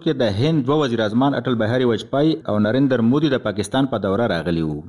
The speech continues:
خو په اسلام آباد کې د اسوسییټډ پریس اف پاکستان پخوانی ډیپلوماټیک رپورټر ریاض خان د نواز شریف بیان په اړه وایي چې دا د وخت نه وړاندې خبرې دي، ځکه چې دی له وزیر اعظم نه دی جوړ شوی او لا انتخابات هم نه دي شوي. دی وایي چې د هند او افغانستان په اړه پالیسي حکومت او پارلیمان نه،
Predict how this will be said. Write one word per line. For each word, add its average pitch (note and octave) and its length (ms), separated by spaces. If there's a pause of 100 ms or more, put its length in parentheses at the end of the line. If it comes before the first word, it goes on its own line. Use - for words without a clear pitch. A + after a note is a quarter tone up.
(200)
خو C#3 140
په D3 100
اسلام D3+ 240
آباد G3+ 240
کې G#3 120
د E3+ 80
اسوسییټډ F#3+ 420
پریس F#3 200
اف D3+ 140
پاکستان E3 560
پخوانی C#3 400
ډیپلوماټیک D3 520
رپورټر C3+ 360
ریاض A#2 320
خان D#3+ 260
د B2 80
نواز A#2 220
شریف D3+ 220
بیان D3+ 280
په B2 80
اړه A#2+ 200
وایي D3+ 120
چې C3 160
دا C3 140
د A#2 100
وخت D3 240
نه B2+ 80
وړاندې G#2+ 440
خبرې E2 360
دي، D2 80 (400)
ځکه C3 220
چې - 60 (120)
دی D3+ 140
له B2+ 100
وزیر G#2 240
اعظم C3 240
نه D3+ 80
دی D3 100
جوړ D3 220
شوی D3 240
او G#2+ 140
لا B2 100
انتخابات A2+ 640
هم G#2+ 160
نه D#2+ 100
دي D2+ 140
شوي. C#2+ 200 (300)
دی D#3 140
وایي G#3 200
چې D#3+ 140
د C3+ 160
هند G#3+ 200
او C#3 120
افغانستان B2+ 540
په E3+ 80
اړه D#3+ 180
پالیسي B2 400
حکومت B2+ 480
او A#2+ 160
پارلیمان C3 560
نه، E3 100